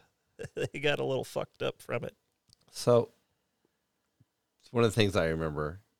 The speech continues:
Speaker 2: you and Big Jim. <laughs> Big Jim, captain, I don't know why he didn't send his lower enlisted captain, had to do it 'cause he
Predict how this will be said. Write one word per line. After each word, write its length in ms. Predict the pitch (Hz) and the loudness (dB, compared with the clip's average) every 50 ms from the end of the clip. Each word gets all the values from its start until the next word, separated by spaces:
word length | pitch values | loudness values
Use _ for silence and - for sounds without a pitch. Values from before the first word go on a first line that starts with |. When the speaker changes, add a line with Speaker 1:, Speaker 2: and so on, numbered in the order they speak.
| _ - | _ -12
Speaker 2:
you 140 | 101 101 98 | -8 -8 -6
and 80 | 90 | -4
Big 180 | 87 98 95 92 | -6 -6 -6 -6
Jim. 340 | - 98 71 78 82 95 - _ _ _ _ _ _ _ - - _ _ _ _ _ _ _ - | -8 -8 -8 -8 -10 -12 -18 _ _ _ _ _ _ _ -20 -20 _ _ _ _ _ _ _ -4
<laughs> 380 | 339 - _ _ _ _ _ - | -4 -4 _ _ _ _ _ 0
Big 220 | 120 117 113 113 | 0 0 0 2
Jim, 440 | 98 110 120 113 98 87 90 90 87 - _ _ _ _ _ _ _ _ _ _ | 0 2 2 4 4 2 0 -4 -10 -14 _ _ _ _ _ _ _ _ _ _
captain, 540 | - 123 120 110 - - 92 80 78 85 87 - - | -4 0 0 0 0 -4 -8 -12 -12 -14 -18 -20 -16
I 60 | - 90 | -12 -8
don't 140 | 92 87 | -8 -8
know 60 | 80 82 | -6 -8
why 160 | 80 80 82 | -8 -8 -8
he 100 | 85 101 | -10 -8
didn't 220 | 95 87 - - | -8 -8 -8 -8
send 300 | - - 101 92 82 - | -10 -8 -8 -8 -10 -10
his 160 | 90 85 80 | -14 -14 -10
lower 220 | 87 90 80 76 71 | -6 -6 -6 -4 -6
enlisted 400 | 80 90 90 - - - - - | -6 -6 -6 -8 -10 -16 -16 -12
captain, 380 | - 98 98 101 - - 82 78 | -6 -2 -2 -2 -4 -6 -12 -6
had 240 | 87 101 117 123 117 | -2 -2 -2 -2 -2
to 40 | 110 | -2
do 220 | 107 117 104 85 | -2 0 0 0
it 180 | 69 69 - - | 0 -4 -6 -10
'cause 360 | - - 78 - - - - | -12 -14 -12 -12 -14 -16 -16
he 160 | - 82 78 | -14 -16 -16